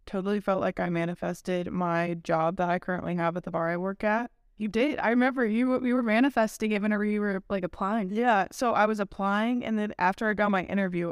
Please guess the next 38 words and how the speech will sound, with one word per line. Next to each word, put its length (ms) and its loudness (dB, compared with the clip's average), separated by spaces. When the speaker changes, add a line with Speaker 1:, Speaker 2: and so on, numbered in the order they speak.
Speaker 1:
I 360 2
walked 300 2
out 120 4
of 80 0
there, 200 0
and 120 0
my 180 2
interview 540 -2
did 200 -4
not 300 -2
go 140 -6
well. 300 -6
Um, 540 0
m-, 180 -2
our 140 4
G 160 -2
M, 160 2
he's 220 -4
pretty, 320 -2
like, 240 0
dry. 580 0
Um, 580 -2
like, 180 0
it's 120 -6
very 340 2
hard 160 -2
to 80 -2
read 240 -4
him. 200 -6
And 240 -4
so 680 0
I 100 4
was 180 -2
like, 240 0
"That 220 0
literally 380 -2
went 180 -2
terrible. 680 0